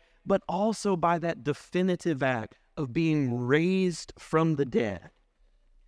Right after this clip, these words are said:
The definitive act of showing that what was at work in him was more powerful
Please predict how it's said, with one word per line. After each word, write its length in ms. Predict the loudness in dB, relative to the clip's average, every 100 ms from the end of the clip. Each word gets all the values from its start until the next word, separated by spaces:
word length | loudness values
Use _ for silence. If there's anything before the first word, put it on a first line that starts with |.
| _
The 80 | 0
definitive 640 | 0 0 0 0 2 0 2
act 580 | 0 0 -4 -8 -20 _ _ _ _ _ _ _ _ _ _ _ -6
of 80 | -6
showing 800 | -4 0 2 4 4 2 0 0
that 260 | 0 0 -4 -16
what 320 | -4 2 2
was 240 | 2 -2 0
at 120 | -2
work 400 | 0 2 0 0
in 160 | -2 -2
him 400 | 0 0 0 0
was 200 | -2 -2
more 180 | -4 -4
powerful 800 | -2 0 2 2 -2 -4 -6